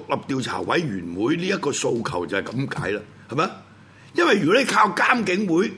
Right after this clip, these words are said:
係解決唔到問題嘅，而家更加證明啦。好似呢單嘢咁，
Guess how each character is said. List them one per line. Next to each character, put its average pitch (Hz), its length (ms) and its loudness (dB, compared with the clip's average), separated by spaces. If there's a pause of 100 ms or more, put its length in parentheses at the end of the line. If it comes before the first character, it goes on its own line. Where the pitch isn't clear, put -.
係 160 260 -4
解 - 200 0
決 190 180 -2
唔 101 160 -4
到 101 80 -4
問 92 260 -4
題 73 100 -10 (160)
嘅， 90 100 -4 (260)
而 107 80 -6
家 180 180 4
更 143 200 0
加 165 120 0
證 135 160 -2
明 92 240 -4
啦。 131 240 -4 (300)
好 226 100 4
似 196 120 2
呢 214 120 2
單 202 220 2
嘢 139 160 2
咁， 127 200 -2